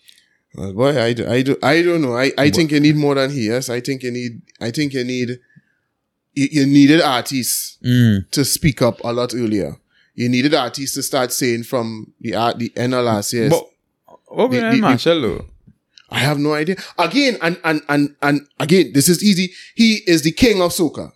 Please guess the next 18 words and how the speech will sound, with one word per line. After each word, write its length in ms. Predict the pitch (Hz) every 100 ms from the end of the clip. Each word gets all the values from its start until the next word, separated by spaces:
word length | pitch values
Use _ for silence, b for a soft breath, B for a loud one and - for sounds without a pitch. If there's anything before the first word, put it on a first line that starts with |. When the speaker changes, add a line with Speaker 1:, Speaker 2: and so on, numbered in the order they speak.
| _
Speaker 1:
right? 320 | 127 156 202 -
Let 140 | 127
me, 220 | 113 104
Speaker 2:
Mm. 60 | 82 b b _ _
Speaker 1:
there 120 | 127
are 100 | 127
all 200 | 143 165
kind 100 | 170 180
of 60 |
people 140 | 170 151
go 60 |
argue, 280 | 143 143 143
uh, 120 | 123 120
wanna 180 | 143
argue 240 | 135 123 131
with 60 | 123
that, 240 | 120 -
but 280 | 127 -